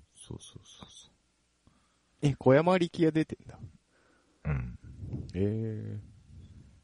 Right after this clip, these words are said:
Speaker 2: ー。
Speaker 1: で、ゼロが千九百九十五年なんですよ。
Speaker 2: はい。
Speaker 1: ベルカ戦争が。
Speaker 2: あ、ゲーム内でね。
Speaker 1: ゲーム内でね。
Speaker 2: はいはいはいはい。
Speaker 1: で、その十五年後が、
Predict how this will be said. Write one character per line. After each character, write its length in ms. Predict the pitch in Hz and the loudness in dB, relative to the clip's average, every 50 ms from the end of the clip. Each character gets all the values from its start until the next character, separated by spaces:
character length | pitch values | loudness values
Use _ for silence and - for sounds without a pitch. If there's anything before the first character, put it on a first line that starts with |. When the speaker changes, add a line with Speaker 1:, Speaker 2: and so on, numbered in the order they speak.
| _ _ - | _ _ -2
Speaker 2:
ー。 120 | 98 92 69 | 0 0 0
Speaker 1:
で、 40 | - - - - | 0 -6 -12 -6
ゼ 260 | 101 101 104 160 262 330 | -2 6 10 12 12 12
ロ 160 | 277 143 92 | 12 8 8
が 240 | - 139 131 92 76 | 8 8 8 8 6
千 220 | - - 170 147 | 6 6 6 6
九 100 | - 104 | 8 6
百 120 | 78 - | 6 6
九 140 | - - 147 | 6 4 4
十 140 | 104 76 78 | 6 6 4
五 220 | - - 95 95 | 4 8 8 10
年 260 | 101 104 104 101 101 98 | 10 10 8 8 6 4
な 80 | 92 | 4
ん 60 | 76 | 2
で 80 | 60 - | 2 0
す 100 | - - | -4 -6
よ。 140 | - - - _ _ - - - - - - - - _ _ _ _ _ _ _ _ _ - - | -8 -8 -10 _ _ -20 -20 -20 -20 -20 -20 -20 -20 _ _ _ _ _ _ _ _ _ -8 -2
Speaker 2:
は 160 | - 87 73 | -2 -2 -2
い。 100 | 110 - _ _ _ _ _ _ _ _ _ _ _ _ - | -2 -12 _ _ _ _ _ _ _ _ _ _ _ _ 4
Speaker 1:
ベ 120 | 92 92 | 6 8
ル 80 | 85 82 | 8 8
カ 120 | - 87 | 6 4
戦 200 | 78 - 78 76 | 4 4 4 4
争 240 | 69 - - 65 62 | 4 2 -2 -4 -6
が。 180 | - - - - _ - | -6 -10 -12 -14 _ -2
Speaker 2:
あ、 140 | 123 123 110 113 - | 0 0 0 -2 -6
ゲ 300 | - 147 120 135 135 131 | -4 4 8 10 10 12
ー 20 | 135 | 12
ム 120 | 139 131 | 10 8
内 200 | 117 95 82 71 | 8 6 0 -4
で 100 | - 67 | -8 -10
ね。 200 | 69 104 143 - _ _ - | -8 -8 -8 -10 _ _ 4
Speaker 1:
ゲ 160 | 92 98 92 | 8 10 10
ー 40 | 87 | 10
ム 80 | 85 76 | 10 6
内 140 | 71 67 | 4 4
で 100 | 69 85 | 4 4
ね。 60 | 95 85 | 4 4
Speaker 2:
は 60 | - | 2
い 80 | - - | 0 -6
は 80 | - | -10
い 40 | 73 | -12
は 60 | 73 | -12
い 40 | - - | -10 -12
は 40 | |
い。 80 | 67 - - - - - | -12 -12 -14 -10 -4 0
Speaker 1:
で、 80 | 151 156 | 2 2
そ 120 | - 214 | 6 8
の 120 | 214 185 135 | 8 8 8
十 340 | - 143 151 196 226 226 226 | 8 8 6 8 6 4 2
五 140 | 233 240 | 2 2
年 640 | 233 233 226 226 220 220 208 208 208 208 208 208 202 | 2 2 0 0 0 2 2 4 4 4 4 6 4
後 180 | 202 196 190 190 | 6 6 4 6
が、 400 | - 269 254 - - - - | 6 6 6 6 4 2 -2